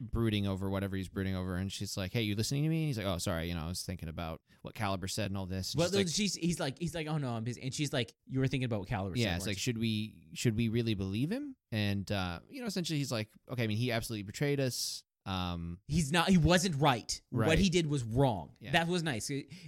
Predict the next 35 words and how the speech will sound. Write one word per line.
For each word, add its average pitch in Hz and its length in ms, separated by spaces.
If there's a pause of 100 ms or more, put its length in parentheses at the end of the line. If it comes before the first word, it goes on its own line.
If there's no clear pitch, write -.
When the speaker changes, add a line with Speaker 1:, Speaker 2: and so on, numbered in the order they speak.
Speaker 2:
they, 151 100
it, 151 340 (140)
this 143 160
is 156 100
never 165 420
a, 131 40
Co-, - 380 (100)
Toma 170 240
never 151 320
questions, 156 640 (220)
"Maybe 120 200
Caliber 120 380
was 113 140
in 120 60
the 117 40
right." 117 160
He's 117 140
Speaker 1:
Uh-huh. 110 80
Speaker 2:
like, 92 100
"Dude, 151 160 (140)
Caliber 190 320
was 131 160
wrong." 135 500
Speaker 1:
Yeah. 110 240 (160)
Speaker 2:
But 147 320 (100)
he 180 120
did 185 180
tell 185 160
me 156 80
some 151 160
information. 131 680
Speaker 1:
Yeah. 85 300 (120)
Speaker 2:
<laughs> 226 280 (200)
Speaker 1:
It's 123 160
in, 123 380